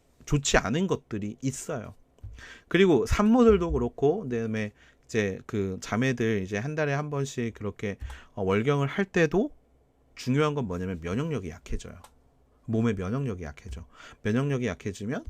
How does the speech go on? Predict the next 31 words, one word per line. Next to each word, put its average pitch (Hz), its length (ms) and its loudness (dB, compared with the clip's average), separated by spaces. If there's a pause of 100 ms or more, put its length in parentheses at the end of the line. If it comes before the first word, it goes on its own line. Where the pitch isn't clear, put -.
(120)
병들 120 360 -4
수밖에 - 400 -10
없는 98 260 -14
거지. - 260 -20 (100)
그래서 156 520 4 (380)
하나님이 165 480 0
산모에 202 600 4
대한 98 220 -4
규례를 101 360 -6
정해 95 260 -6
놓으신 82 380 -10
거야. 85 200 -18 (720)
산모에 170 520 -4
대한 76 340 -8
규례. 90 380 -8 (1200)
여호와, 190 440 12
근데 160 200 6
여기서 170 320 8
한 214 120 6
가지 240 200 6
우리가 127 320 2
좀 107 160 -4
조심해야 190 420 2
될 143 140 0
게 110 80 -4
있는데 95 480 -4 (560)
어떤 240 280 8
사람들은 190 640 6
레위기를 160 520 4
십이 214 240 2
장을 196 180 4